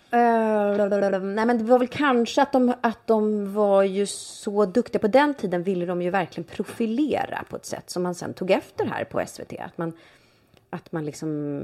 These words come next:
ville profil-, profilera sina profiler, eh,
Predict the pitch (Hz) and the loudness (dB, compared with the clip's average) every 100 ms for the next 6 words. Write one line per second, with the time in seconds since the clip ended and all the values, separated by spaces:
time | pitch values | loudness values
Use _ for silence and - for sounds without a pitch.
0 | 127 - - - - - - - - - | -10 -14 -18 -20 -20 -20 -20 -20 -20 -20
1 | - - 185 180 - - 180 180 190 220 | -20 -20 -10 -8 -8 -10 -4 -2 -2 -6
2 | - - - 185 208 220 - - - - | -8 -10 -8 -8 -8 -10 -12 -12 -14 -16
3 | - 175 - 254 - - 151 _ _ _ | -16 -14 -10 -10 -10 -14 -18 _ _ _
4 | _ _ 180 160 156 156 151 | _ _ -10 -8 -8 -8 -8